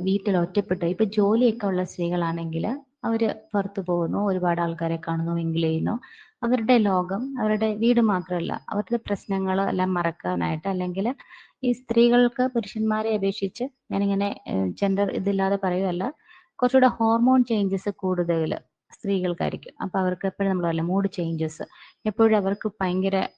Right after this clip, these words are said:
വികാരങ്ങളെ നിയന്ത്രിക്കാനോ, അവർക്ക് ആ ഹോർമോൺ ഇംബാലൻസ് അനുസരിച്ച് ഇപ്പൊ ചിരിക്കും, പിന്നെ പൊ-, പൊട്ടിക്കരയും, പലവിധ ഭാവമാറ്റങ്ങൾ അവർക്ക് വരും. പക്ഷെ പുരുഷന്മാർ കുറച്ചുകൂടെ കോൺസ്റ്റന്റ് ആയ സ്വഭാവമായിരിക്കും. എന്ന് പറഞ്ഞാൽ അവർക്ക്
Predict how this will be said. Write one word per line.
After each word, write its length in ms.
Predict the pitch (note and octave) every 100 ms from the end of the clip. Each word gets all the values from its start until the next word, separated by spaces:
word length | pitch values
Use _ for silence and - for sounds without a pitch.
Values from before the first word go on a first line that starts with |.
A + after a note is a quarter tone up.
| -
വികാരങ്ങളെ 680 | G3+ G3 G3+ G3 G3 G3 G3+
നിയന്ത്രിക്കാനോ, 840 | F#3+ F3 E3+ E3+ D#3+ E3+ E3 F3+ B3 - - -
അവർക്ക് 220 | A#3+ B3
ആ 40 |
ഹോർമോൺ 500 | A#3 A3+ A3 A3+ A#3+
ഇംബാലൻസ് 600 | A3+ G3 F#3+ G3+ G#3+ G#3
അനുസരിച്ച് 360 | G3+ F#3 F3+ E3
ഇപ്പൊ 420 | G3+ _ - -
ചിരിക്കും, 480 | G#3+ A3 G#3 - C#4 _
പിന്നെ 180 | G#3 G3
പൊ-, 260 | G3 G3 -
പൊട്ടിക്കരയും, 580 | G#3 F#3+ G3 F#3+ G3 B3 -
പലവിധ 500 | D4 D4 D4+ D4+ D4+ - _ -
ഭാവമാറ്റങ്ങൾ 720 | G#3 G#3 G#3+ A3 A3+ A3 G#3+
അവർക്ക് 180 | F3 E3
വരും. 120 | E3
പക്ഷെ 180 | G#3 B3
പുരുഷന്മാർ 520 | A3+ G3+ A#3+ A#3+ B3
കുറച്ചുകൂടെ 360 | A#3+ G3+ F#3+ F#3
കോൺസ്റ്റന്റ് 580 | - F3+ F3+ - F#3+
ആയ 120 | F#3 F3+
സ്വഭാവമായിരിക്കും. 800 | - F3 D#3+ D#3+ D#3 D#3+ F#3+ B3+ _ _
എന്ന് 260 | _ F#3
പറഞ്ഞാൽ 260 | F3+ F#3 F3+
അവർക്ക് 400 | E3+ F3 F3+ G3